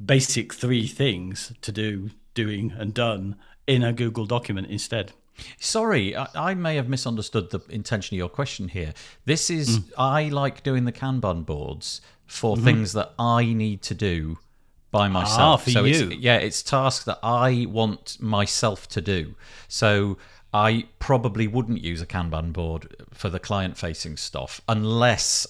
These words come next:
Speaker 2: I knew that they were happy with it, and I might have to spend some time figuring out, do, does this make sense to you? Can you, you work through this? No, this was very much about what I would use to organise the things that I need to do, for example, today or this week or whatever. Yeah.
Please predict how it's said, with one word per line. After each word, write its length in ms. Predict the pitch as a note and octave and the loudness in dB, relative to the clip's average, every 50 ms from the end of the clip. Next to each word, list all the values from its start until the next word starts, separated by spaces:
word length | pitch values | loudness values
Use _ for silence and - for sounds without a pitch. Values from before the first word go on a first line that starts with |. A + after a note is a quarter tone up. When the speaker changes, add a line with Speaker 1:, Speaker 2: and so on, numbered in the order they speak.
| - - | -6 -6
Speaker 2:
I 180 | G2 G2 F#2+ | -4 -2 -2
knew 300 | G2+ G2+ G2 F#2+ F#2+ F2+ | -2 -2 -2 -2 -2 -4
that 180 | E2 F2+ - - | -4 -6 -6 -4
they 160 | F#2+ F2+ F2+ | -4 -4 -4
were 120 | E2+ E2 | -4 -6
happy 300 | D#2 E2+ E2 - - E2+ | -6 -8 -8 -8 -8 -8
with 160 | D2+ D2 C#2+ C#2+ | -6 -6 -8 -8
it, 120 | C#2+ - | -8 -8
and 100 | - E2+ | -6 -6
I 120 | F2 F#2 F#2 | -4 -4 -2
might 240 | F#2+ G2 F#2+ - - | -2 -2 -2 -4 -4
have 160 | F#2 F2 - | -8 -10 -10
to 100 | - - | -12 -12
spend 260 | - - D#2+ D#2+ D#2 | -10 -8 -8 -8 -8
some 140 | - - D#2 | -10 -12 -10
time 220 | - F2 E2+ D#2+ | -8 -6 -6 -6
figuring 280 | - - F2 D#2+ E2+ D#2+ | -6 -8 -6 -6 -4 -4
out, 200 | D#2+ - - - | -4 -6 -6 -6
do, 120 | G#2+ G#2+ - | -6 -6 -6
does 200 | - - G2+ G2+ | -8 -10 -8 -8
this 160 | A2+ - - | -8 -8 -8
make 140 | A2+ F#2+ - | -8 -8 -8
sense 240 | - A2 A2 - | -8 -8 -8 -8
to 100 | - - | -8 -8
you? 140 | G2+ G#2 G2+ | -8 -8 -8
Can 160 | - - G2+ | -8 -8 -8
you, 120 | G2 G2 - - - - - - - - - - | -8 -8 -10 -12 -18 -20 -20 -20 -20 -20 -20 -12
you 140 | - G2+ G2 | -8 -6 -2
work 180 | G2 G#2+ F#2+ - | 0 0 -2 -2
through 120 | - G2+ | -2 -4
this? 180 | F#2 G2+ - - | -4 -4 -4 0
No, 240 | G#2+ G#2+ G2+ G2 F#2 | 2 4 4 4 2
this 180 | G#2+ - - | 0 -2 -4
was 120 | A#2 G#2 - | -6 -10 -8
very 340 | - - A#2+ A#2 A2 G#2+ | -2 0 2 2 2 2
much 260 | G#2 G2+ G#2 - - - | 0 -2 -4 -6 -8 -6
about 260 | F2 F2+ F2+ E2+ - | -4 -4 -4 -4 -4
what 180 | F2 F#2 - - - | -4 -6 -4 -4 -4
I 320 | F#2 G2 G2 G2+ G#2 G#2 | -2 0 0 2 2 0
would 240 | F#2 F#2 F#2 E2 - | 0 -2 -4 -6 -6
use 420 | G2 F#2 F2+ F2+ E2+ E2+ E2 - - - - - - | -6 -6 -4 -4 -4 -6 -8 -8 -12 -14 -18 -18 -10
to 180 | - - A#2 G#2 | -4 -2 0 0
organise 600 | G#2 G2+ F2 F#2 F2 F2 E2+ E2+ E2 D#2+ - - - - - _ _ - _ - | 0 0 0 -2 -2 -2 -2 -2 -2 -4 -4 -6 -8 -12 -20 _ _ -20 _ -8
the 120 | F2 E2+ | -8 -8
things 340 | - - G#2 F#2+ F2 E2 - | -6 -4 -4 -2 -2 -2 -4
that 100 | F2 - | -2 -2
I 80 | E2+ | -2
need 200 | E2+ F2 E2+ - | -2 -4 -6 -6
to 100 | - - | -8 -8
do, 160 | D#2 E2 D#2+ D#2 | -6 -6 -8 -6
for 140 | - F2+ | -8 -8
example, 420 | E2 D2+ E2 D#2 D2 - D2 C#2+ - _ | -8 -6 -6 -8 -8 -10 -12 -16 -14 _
today 400 | - - F#2 F2 D#2+ C#2+ C#2+ - | -8 -6 -4 -4 -4 -6 -8 -10
or 160 | - E2+ D2+ D2+ | -12 -12 -10 -8
this 240 | F2 E2 - - | -8 -8 -8 -6
week 320 | - D#2+ D2+ - - - - | -6 -8 -8 -8 -12 -16 -14
or 120 | - - D2+ | -12 -12 -10
whatever. 320 | C#2+ C#2 D2 - - - - _ _ - | -8 -10 -10 -10 -12 -16 -18 _ _ -10
Yeah. 140 | - D#2 | -10 -10